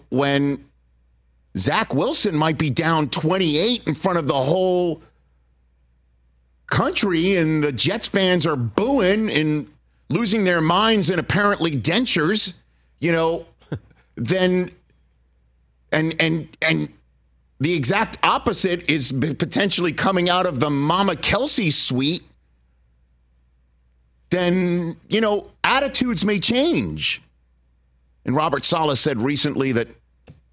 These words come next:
in the last hour that Trevor Siemian will be inactive this week, which makes sense. He was just at home,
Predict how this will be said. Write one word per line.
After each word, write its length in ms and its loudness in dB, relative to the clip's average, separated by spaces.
in 100 0
the 60 2
last 380 2
hour 400 2
that 160 0
Trevor 260 0
Siemian 340 0
will 100 0
be 200 -2
inactive 480 0
this 180 -2
week, 200 -2
which 160 -4
makes 220 -2
sense. 680 -2
He 120 0
was 160 0
just 280 -2
at 100 0
home, 600 0